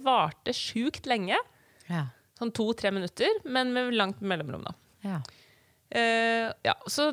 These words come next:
Speaker 1: da var vi på Ullevål, Ull-, <laughs> Ullevål i ett-tiden,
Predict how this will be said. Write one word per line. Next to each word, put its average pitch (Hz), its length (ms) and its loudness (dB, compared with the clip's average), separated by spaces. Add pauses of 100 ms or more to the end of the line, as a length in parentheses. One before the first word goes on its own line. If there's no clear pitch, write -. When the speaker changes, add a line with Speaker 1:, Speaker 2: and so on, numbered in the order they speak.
(120)
Speaker 1:
da 285 120 6
var 262 180 6
vi 262 220 4
på 277 200 -2
Ullevål, 240 340 2
Ull-, 240 220 2 (160)
<laughs> 240 140 4
Ullevål 226 560 4
i 220 300 0
ett-tiden, 277 640 -2